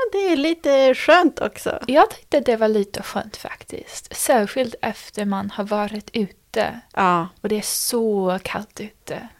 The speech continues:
Speaker 1: Ja.
Speaker 2: Och sen blir man... Vi sa att det känns lite som att vara tillbaka i livmodern.
Speaker 1: Ja, inne i mammas mage.
Speaker 2: Inne i mammas mage.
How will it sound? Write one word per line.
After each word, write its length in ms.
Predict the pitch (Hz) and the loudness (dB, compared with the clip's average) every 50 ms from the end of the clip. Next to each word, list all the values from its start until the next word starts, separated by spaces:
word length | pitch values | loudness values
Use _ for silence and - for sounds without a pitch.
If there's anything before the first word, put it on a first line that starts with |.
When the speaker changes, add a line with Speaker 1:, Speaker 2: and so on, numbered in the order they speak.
| _ | _
Speaker 1:
Ja. 200 | - 220 208 175 - - - - - - | 0 2 2 2 2 -2 -8 -16 -14 -12
Speaker 2:
Och 80 | 226 - | -10 -6
sen 180 | - 226 208 208 | -4 -2 -2 -2
blir 140 | 220 214 | -2 -2
man... 220 | 214 208 202 202 214 - - - - - | -2 -2 -2 -4 -6 -8 -12 -20 -8 -4
Vi 120 | 233 240 | -2 -2
sa 240 | 240 - 277 262 226 | 0 0 2 2 2
att 80 | 214 | 0
det 80 | - 214 | 0 -4
känns 280 | - - 233 220 214 - | -4 -4 -4 -4 -2 -2
lite 320 | 220 220 208 - - 208 | -2 -4 -4 -6 -8 -8
som 240 | - - 214 208 208 | -6 -6 -4 -4 -4
att 180 | - - - | -6 -6 -2
vara 180 | - 208 208 196 | -2 0 0 0
tillbaka 680 | 196 220 214 - - 214 214 208 202 196 - - 226 220 | -2 -4 -6 -6 -6 -2 -2 -2 -2 -2 -4 -6 -6 -6
i 300 | 196 208 202 202 226 214 _ _ _ _ _ _ _ _ _ _ _ | -4 -6 -6 -6 -6 -10 _ _ _ _ _ _ _ _ _ _ _
livmodern. 1120 | - 233 240 233 214 208 208 - - _ _ _ 202 214 214 214 214 220 247 262 302 349 370 - - - | -4 -2 0 2 2 0 -2 -6 -12 _ _ _ 0 2 2 2 2 2 2 2 2 0 -2 -6 -6 -2
Speaker 1:
Ja, 260 | - 240 240 254 262 - | 2 4 4 4 4 4
inne 300 | 262 247 233 233 233 - | 2 4 6 4 4 4
i 80 | 233 240 | 4 4
mammas 400 | 220 220 214 208 196 208 208 - | 4 4 4 4 4 2 2 2
mage. 440 | 226 220 214 208 208 226 254 - 220 | 4 4 4 4 6 4 4 4 4
Speaker 2:
Inne 280 | 220 262 262 226 233 226 | 4 4 4 4 4 4
i 80 | 240 226 | 4 4
mammas 400 | 240 220 220 208 214 226 226 - | 4 4 4 4 4 2 2 2
mage. 580 | 247 240 214 202 196 214 202 277 294 - - | 4 4 4 4 4 4 4 4 4 4 2